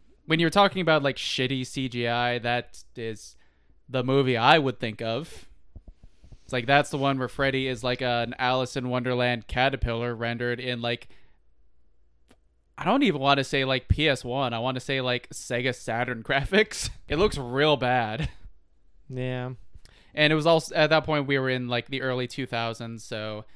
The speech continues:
Speaker 1: the, uh, you know, likable and memorable slasher protagonists had been replaced by, you know, copies of copies of copies of the characters from Scream,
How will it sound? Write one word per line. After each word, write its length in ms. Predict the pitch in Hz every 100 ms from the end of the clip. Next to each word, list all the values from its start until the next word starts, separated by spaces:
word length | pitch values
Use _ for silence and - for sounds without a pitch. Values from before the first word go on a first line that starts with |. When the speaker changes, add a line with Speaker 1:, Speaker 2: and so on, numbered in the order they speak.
| - - _
Speaker 1:
the, 220 | 123 120
uh, 400 | 113 113 113 110
you 180 | 113 120
know, 240 | 113 110 110 - 131
likable 580 | 139 143 143 139 135
and 240 | 143 127 120
memorable 760 | 123 123 120 127 123 127 127 - 113
slasher 520 | 92 - 131 131 - 131
protagonists 760 | 131 131 127 127 127 123 -
had 160 | 135 123
been 160 | 127
replaced 560 | 120 - 120 120 113 -
by, 220 | 120 117
you 160 | 117 113
know, 400 | 110 107 107 110 - - - _ _ - - - -
copies 640 | 139 131 135 127 127 113
of 140 | 123
copies 580 | - 120 120 127 120 113
of 160 | 123 -
copies 580 | 120 117 123 120 117
of 120 | 131 117
the 60 |
characters 480 | - 120 117 123 120
from 120 | -
Scream, 520 | 110 - 117 123 127